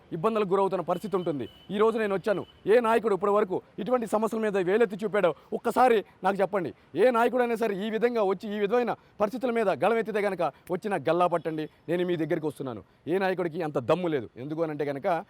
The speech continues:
వాళ్ళు ఎంతసేపటికి వీళ్ళకి రెండు వేలు ఇచ్చిన ఎలక్షన్ అప్పుడు వీళ్ళకి చేసేదేంటి, మనం ఎంత సంపాదించుకోవాలి,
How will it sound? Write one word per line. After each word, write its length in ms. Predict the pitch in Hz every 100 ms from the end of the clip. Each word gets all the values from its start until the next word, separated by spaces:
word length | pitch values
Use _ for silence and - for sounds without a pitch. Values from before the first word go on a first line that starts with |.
| _ -
వాళ్ళు 160 | 160 151
ఎంతసేపటికి 640 | 160 190 185 180 165 214 - -
వీళ్ళకి 200 | 165 170
రెండు 160 | 165 185
వేలు 100 | 190
ఇచ్చిన 240 | 196 185
ఎలక్షన్ 240 | 170 165
అప్పుడు 180 | 180 170
వీళ్ళకి 320 | 160 170 185
చేసేదేంటి, 500 | 185 190 180 175 180 - _ 160
మనం 120 | 165
ఎంత 140 | 165
సంపాదించుకోవాలి, 760 | 202 185 190 180 160 170 143